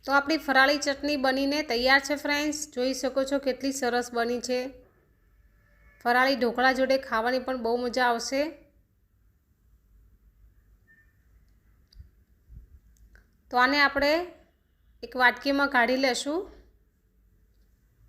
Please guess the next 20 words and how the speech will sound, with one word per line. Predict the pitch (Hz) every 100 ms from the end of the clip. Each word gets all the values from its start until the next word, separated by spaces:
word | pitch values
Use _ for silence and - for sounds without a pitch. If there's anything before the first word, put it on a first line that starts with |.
| _ _ _ _ _ - _ - - _ _ _ _ _ _ _ _ 240
હજી | 226 311
સુધી | 330 294 320
મારી | 302 311
ચેનલને | 294 311 294 311 311
સબસ્ક્રાઇબ | 302 254 - 294 302 269
ના | 277 277
કરી | 294 311
હોય | 294 311
તો | 311
કરી | 302 262 285
લેજો, | 285 285 302 302
જેથી | 285 262 285
મારા | 277 269 269
નવા | 254 262
નવા | 269 277
વીડિયો | 240 247 277
તમારા | 262 240 254
સુધી | 262 - 214 208 269
પહોંચતા | 269 240 233 - - 269
રહે. | 277